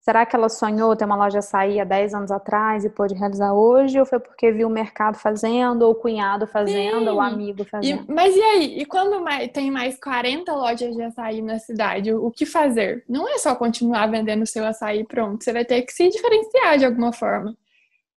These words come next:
Speaker 2: E, e isso não tem, assim, é, técnica que vai te fazer brilhar de uma hora pra outra. Eu cre-, aí, nesse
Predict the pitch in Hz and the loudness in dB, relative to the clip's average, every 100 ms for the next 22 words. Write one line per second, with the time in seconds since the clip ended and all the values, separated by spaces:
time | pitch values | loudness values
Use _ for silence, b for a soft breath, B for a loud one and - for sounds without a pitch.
0 | _ - 240 240 240 - 240 247 302 494 | _ 0 4 6 4 4 4 6 6 4
1 | 392 262 247 269 269 262 262 427 640 480 | 2 0 2 2 2 2 2 0 -2 -2
2 | 320 254 214 220 _ _ _ _ 208 202 | -2 -2 -2 -8 _ _ _ _ -4 -2
3 | 196 190 196 - - _ _ _ 247 226 | 0 -2 -4 -10 -20 _ _ _ 2 4
4 | 240 294 277 226 220 202 208 247 233 220 | 4 0 -4 -8 -8 -12 -12 -8 -4 -4
5 | 220 269 247 233 220 208 240 247 240 220 | -4 -6 -6 -4 -4 -2 0 0 0 0
6 | 220 220 220 214 214 - 226 214 202 - | -2 -6 -6 -8 -8 -8 -6 -6 -8 -8
7 | 214 - b b - 226 220 226 - - | -8 -10 b b -4 -4 -2 -6 -6 0
8 | 226 240 320 302 349 | 2 4 4 4 4